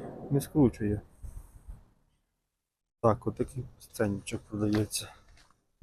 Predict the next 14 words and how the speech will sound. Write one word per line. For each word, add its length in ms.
Чотири 320
дев'ятсот, 480
дві 100
тисячі 380
шостий 380
рік. 340
О, 180
пробіг 260
сто 140
двадцять 420
тисяч. 380
Будь 100
ласочка. 400
Телефончик 520